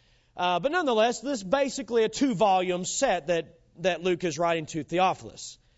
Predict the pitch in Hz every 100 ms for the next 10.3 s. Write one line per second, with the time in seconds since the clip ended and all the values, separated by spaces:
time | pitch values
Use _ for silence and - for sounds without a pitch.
0 | _ _ _ _ _ - 381 403 294 214
1 | 214 185 160 151 - 175 269 226 190 220
2 | 214 202 190 170 170 160 185 - 160 160
3 | 180 190 139 107 - _ _ _ _ _
4 | _ _ 165 190 220 214 226 196 185 165
5 | 165 156 151 214 170 202 196 208 180 156
6 | 165 220 - 143 127 139 - _ _ _
7 | _ _ _ _ _ - 240 240 226 302
8 | 349 294 240 233 214 165 214 262 - -
9 | 202 190 185 202 202 - 190 202 185 165
10 | 175 160 -